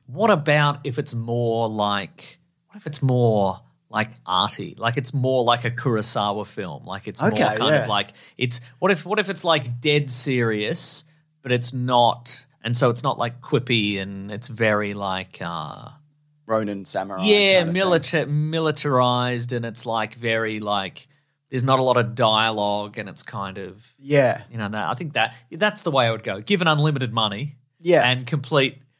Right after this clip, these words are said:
Speaker 1: uh, installation from fandoms,
Speaker 2: <laughs> Yep,
Speaker 1: so
Speaker 2: yep.
Speaker 1: I don't have to talk to anyone, I'd do it like that.
Speaker 2: <laughs> Who was the guy? 'Cause they wanted, yeah, Toshihiro Mi-, I don't know
Speaker 1: Mifune?
Speaker 2: his, yeah, he was going to be, George Lucas wanted him to be Obi-Wan.
Speaker 1: There you go, yeah.
Speaker 2: Which would have been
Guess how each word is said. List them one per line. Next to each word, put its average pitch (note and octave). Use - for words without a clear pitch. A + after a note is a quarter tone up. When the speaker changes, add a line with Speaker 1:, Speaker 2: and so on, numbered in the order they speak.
Speaker 1:
uh, A#2
installation A#2
from G2
fandoms, G#2
Speaker 2:
<laughs> -
Yep, F#3
Speaker 1:
so F3
Speaker 2:
yep. C#3+
Speaker 1:
I C3+
don't C3+
have C#3
to C#3
talk B2
to A#2
anyone, A2+
I'd D3
do E3
it C3+
like A#2+
that. G2
Speaker 2:
<laughs> -
Who A3+
was E4+
the E4+
guy? G#3+
'Cause G3
they G#3+
wanted, A3+
yeah, E3+
Toshihiro F3
Mi-, D#3
I D3+
don't D3+
know D#3
Speaker 1:
Mifune? C4
Speaker 2:
his, D#3
yeah, F3
he E3+
was F#3
going E3+
to D3+
be, D3
George E3+
Lucas E3
wanted C#3+
him C#3+
to C#3
be B2
Obi-Wan. A2+
Speaker 1:
There A2
you G#2+
go, B2+
yeah. A2
Speaker 2:
Which A#2+
would D3
have D3
been C3